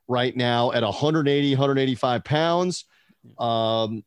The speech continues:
and, and if I have to make one sixty-eight in the next six weeks, maybe I don't wanna do that 'cause it'll sap me too much and I'll take a beating. And why do I, why do I wanna sign up for that?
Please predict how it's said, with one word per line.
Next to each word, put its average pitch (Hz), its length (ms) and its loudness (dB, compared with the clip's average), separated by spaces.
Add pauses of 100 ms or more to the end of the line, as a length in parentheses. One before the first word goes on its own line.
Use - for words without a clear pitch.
(480)
and, 135 320 0
and 127 160 0
if 120 100 -2
I 165 140 2
have 170 140 0
to 156 80 0
make 147 240 0
one 139 340 0
sixty-eight 147 840 0
in 120 80 -2
the 117 80 -2
next 127 240 -2
six - 320 -4
weeks, 139 560 -2 (520)
maybe 147 320 0
I 160 120 4
don't 160 180 2
wanna 151 160 2
do 180 260 0
that 85 280 -4
'cause 104 160 -8
it'll 107 160 -4
sap - 420 -2
me 147 120 0
too 156 220 -2
much 147 300 0
and 131 80 0
I'll 120 100 -2
take 127 200 -2
a 117 60 -2
beating. 143 460 0
And 120 100 0
why 123 140 2
do 135 140 2
I, 131 140 2
why 120 160 0
do 127 100 0
I 131 60 2
wanna 123 200 -2
sign 127 260 -2
up 170 180 -4
for 104 80 -10
that? 98 260 -6